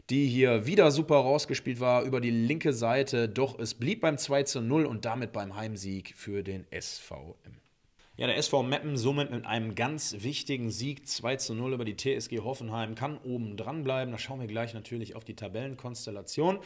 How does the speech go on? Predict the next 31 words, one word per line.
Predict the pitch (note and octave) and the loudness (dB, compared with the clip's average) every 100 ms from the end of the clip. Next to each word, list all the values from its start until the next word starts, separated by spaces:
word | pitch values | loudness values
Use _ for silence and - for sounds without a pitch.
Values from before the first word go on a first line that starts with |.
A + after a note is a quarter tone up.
| - - _ | -16 -20 _
Vorerst | - D3+ D#3 D3+ - - | 2 2 4 0 0 -2
haben | D3 E3+ | 0 2
wir | D3+ | 2
aber | C3+ C3 | 2 0
noch | C#3+ D3 - | 0 -4 -4
eine | G#2 C3+ C3+ C3 B2 - - | 0 0 0 -2 -2 -6 -12
Partie, | A#2 G#2+ - B2 B2+ | -6 -4 -4 -4 -4
die | G#2+ G#2 F2+ | -6 -10 -10
sehr | G2 G#2+ A#2+ - | -8 -6 -6 -8
viele | - A#2 A2+ G#2+ | -10 -6 -4 -4
Tore | - B2+ A2+ | -2 -4 -4
verspricht. | - F2+ - F#2 - F2+ | -8 -14 -14 -14 -12 -2
Werder | B2 D3+ C#3 | 0 2 0
Bremen | A2+ A#2+ C#3+ C#3+ C#3 - - - | 0 0 0 -2 -4 -10 -20 -6
gegen | - B2+ A#2+ A#2 | 0 0 0 -6
Turbine | A#2 - G#2+ F#2+ A2 B2+ A#2+ A2+ | -6 -2 -2 -2 -6 -4 -2 -2
Potsdam. | A2 - G2 - - - D2+ - | -4 -6 -8 -6 -12 -10 -12 -12
Ja, | F2+ F#2+ E2+ | -6 -6 -2
Werder | G#2+ A#2+ | 0 0
Bremen, | F#2+ A2 D#3 | 0 0 2
der | C#3 | 0
Tabellenführer, | A2+ A2+ A#2 D3+ D3 B2+ D#3 D3 C3 B2+ - - - - | 0 0 0 0 -2 -4 -4 2 2 2 -2 -16 -20 4
ungeschlagen, | E3 G3+ F#3+ D#3+ D#3 D#3 E3+ E3 C#3 | 6 6 4 4 4 4 4 2 -2
sieben | G2+ B2+ F#3 D3+ | -2 -4 -2 -2
Siege, | A#2 C#3+ D#3 C3 | -2 -4 2 2
ein | A2+ D3 | 2 0
Unentschieden. | C3+ D3+ C3+ D3 C#3+ | 0 0 0 -2 0
Da | B2 | 0
wusste | A2+ - D#3 | 2 0 0
man | C#3 | 0
natürlich, | C3 B2 - C#3+ C#3 B2 | 0 -2 2 6 4 4